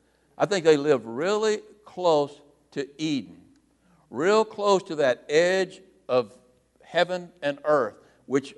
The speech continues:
I believe sits near Jerusalem. So I believe they lived in the present day, present day area of Jerusalem, and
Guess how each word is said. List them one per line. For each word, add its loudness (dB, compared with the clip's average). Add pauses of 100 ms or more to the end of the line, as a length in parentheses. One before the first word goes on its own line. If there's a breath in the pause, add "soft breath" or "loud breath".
I 6
believe -6
sits -8
near -6
Jerusalem. -8 (500 soft breath)
So 0
I 4
believe -2
they 0
lived -2
in -10
the -8
present -6
day, -4 (460)
present -6 (560)
day 2
area 0
of -10
Jerusalem, -4 (360 soft breath)
and -4